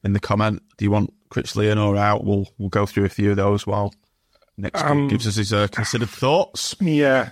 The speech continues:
Speaker 2: I'm, I'm, like I said before, I think I'm probably teetering on the brink of it. I think it's just doing something with an assistant who's gonna tell him,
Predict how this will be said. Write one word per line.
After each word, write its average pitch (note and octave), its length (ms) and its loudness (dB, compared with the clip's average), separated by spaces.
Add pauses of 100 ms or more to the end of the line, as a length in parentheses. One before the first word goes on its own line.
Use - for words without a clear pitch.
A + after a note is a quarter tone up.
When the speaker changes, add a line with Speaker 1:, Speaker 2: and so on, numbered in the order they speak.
(160)
Speaker 2:
I'm, B2+ 460 -2
I'm, B2+ 320 -2 (640)
like - 120 -8
I B2+ 40 2
said A#2 220 -2
before, A2 340 2
I G2 40 2
think G2+ 160 -2
I'm A2 120 2
probably A2 240 0
teetering A2+ 460 0
on G2+ 100 2
the G2+ 80 0
brink G2+ 360 0
of F2+ 160 0
it. G#2 220 2 (520)
I G2 80 -2
think B2 480 -2 (920)
it's - 520 -2 (1300)
just E3+ 140 -10 (380)
doing B2+ 200 2
something A#2 360 -2
with A2+ 100 2
an A2 60 4
assistant G#2+ 720 -2 (420)
who's G#2 200 -2
gonna G#2 200 -2
tell G#2+ 300 0
him, G#2+ 220 -2